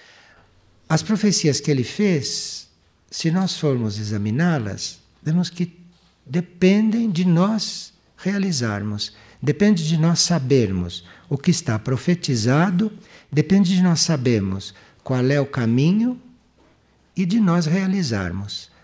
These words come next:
Aí a profecia vai se cumprir. Uma das profecias é que a ciência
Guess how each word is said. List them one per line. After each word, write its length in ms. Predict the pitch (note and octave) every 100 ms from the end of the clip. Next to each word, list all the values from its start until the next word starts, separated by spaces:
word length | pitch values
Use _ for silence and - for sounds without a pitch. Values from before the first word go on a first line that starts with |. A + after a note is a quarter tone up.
| _
Aí 300 | D3+ E3 G3
a 40 |
profecia 520 | G#3+ G#3+ G#3+ F#3 F#3+ F#3
vai 160 | F#3
se 140 | - F#3
cumprir. 640 | - G3 F3+ G#2 E2+ - - _ _ _ _ _ _ _ _ _ _ _ _ _ _ _ _ _
Uma 240 | - A3 A3+
das 180 | F3+ -
profecias 1120 | D3 C3+ B2 - - G#3 D3+ E2+ F2 - - _ _ _ _ _ _ _ _
é 140 | -
que 960 | E3 D#3+ F3 F3 D3 B2 G2+ E2+ - - _ _ _ _ _ -
a 120 | D#3+
ciência 960 | - - D3+ F#3 F3 - - G#2 F2+